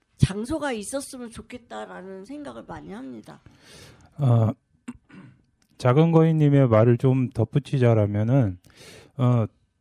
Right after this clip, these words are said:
Speaker 2: 그 보통 지금 의사, 의사들이 지금 개정안 정-, 어, 정신보건법 개정안에 내놓은, 음,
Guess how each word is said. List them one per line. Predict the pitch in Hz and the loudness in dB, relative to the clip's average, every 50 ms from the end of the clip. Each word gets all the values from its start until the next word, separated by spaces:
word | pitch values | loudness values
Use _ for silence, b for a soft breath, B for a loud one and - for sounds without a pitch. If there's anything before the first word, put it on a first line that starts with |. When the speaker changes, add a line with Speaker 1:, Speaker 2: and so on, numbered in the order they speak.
| _ _ | _ _
Speaker 2:
그 | - - 143 147 147 139 135 127 117 _ _ _ _ _ _ _ _ _ _ _ _ _ _ _ _ _ _ _ _ _ _ _ _ _ _ | -2 2 4 6 6 6 6 4 2 _ _ _ _ _ _ _ _ _ _ _ _ _ _ _ _ _ _ _ _ _ _ _ _ _ _
보통 | - - 135 - - 165 165 165 165 156 | 2 2 4 6 6 6 6 6 2 2
지금 | - - 156 139 170 165 156 135 107 - b b b b b b - | 2 2 4 4 6 4 4 2 0 -6 b b b b b b 0
의사, | 135 135 143 143 175 175 175 175 170 156 135 - _ _ - | 4 6 6 8 8 8 8 6 6 6 4 0 _ _ 2
의사들이 | 127 131 139 156 156 156 156 151 143 127 117 - - - 107 110 107 107 131 160 170 _ _ _ | 4 4 6 6 6 6 6 6 6 4 2 2 0 0 2 2 4 4 2 2 0 _ _ _
지금 | - 120 110 110 107 | -4 -2 -2 -2 -2
개정안 | - - 117 110 135 147 147 147 143 131 123 110 - | 0 2 4 6 6 6 6 6 6 4 4 2 0
정-, | - 120 120 123 123 - | -2 -2 -2 -2 -2 -2
어, | - 110 104 101 98 | -2 0 0 0 0
정신보건법 | - 117 113 120 135 127 127 120 117 107 - 117 110 - | 0 0 0 2 2 4 4 4 2 4 2 0 0 2
개정안에 | - 110 104 117 113 110 110 107 107 104 | 0 0 2 2 2 2 2 0 0 0
내놓은, | 101 101 101 104 104 101 120 156 - b b b b b b b b - | 0 0 2 2 0 0 -2 -2 -6 b b b b b b b b -6
음, | 117 110 107 104 | -4 -4 -4 -6